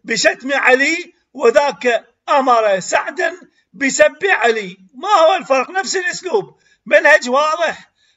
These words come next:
منهج واحد، أسلوب واحد. هل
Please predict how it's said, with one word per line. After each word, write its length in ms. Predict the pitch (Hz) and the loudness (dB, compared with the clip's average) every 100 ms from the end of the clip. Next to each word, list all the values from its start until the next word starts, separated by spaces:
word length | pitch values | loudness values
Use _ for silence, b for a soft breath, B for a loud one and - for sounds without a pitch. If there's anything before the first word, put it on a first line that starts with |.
| - | -6
منهج 440 | 269 285 277 339 214 | -2 0 0 0 0
واحد، 540 | 254 277 339 - - _ _ _ | 0 0 -4 -6 -14 _ _ _
أسلوب 440 | 320 196 247 269 262 | -10 -6 -2 -2 0
واحد. 440 | 190 151 156 - _ _ _ _ _ _ _ _ _ _ _ _ | -2 -2 -10 -16 _ _ _ _ _ _ _ _ _ _ _ _
هل 340 | 214 294 294 | 2 2 0